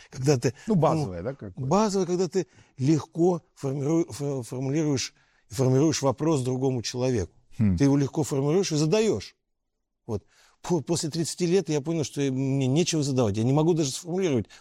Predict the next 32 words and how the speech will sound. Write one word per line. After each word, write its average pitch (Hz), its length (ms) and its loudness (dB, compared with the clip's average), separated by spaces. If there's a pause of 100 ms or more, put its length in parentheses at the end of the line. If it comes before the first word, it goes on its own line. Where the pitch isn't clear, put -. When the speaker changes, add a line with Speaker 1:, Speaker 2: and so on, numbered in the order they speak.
Speaker 1:
вопрос. 110 420 -2
То 135 80 0
есть 120 120 0
все 147 140 -2
эти 127 80 -4
вопросы, 139 480 0 (340)
э, 120 280 0 (240)
закипают 127 580 2
внутри 131 260 -4
меня, 135 360 0
и 127 160 -2
они 139 240 4
же 135 100 4
мне 139 300 4
же 135 100 0
и 127 40 0
задаются. 131 440 0
То 101 60 -8
есть 95 140 -8
все 123 100 -2
вопросы 139 400 -4 (180)
с - 60 -20
какого-то 123 400 -2
периода 127 320 0 (280)
возникают 120 460 -2
у 127 40 0
меня 127 200 2 (180)
к - 60 -14
самому 123 320 2
себе. 120 400 2 (640)
А, 123 320 2 (400)
э, 123 340 2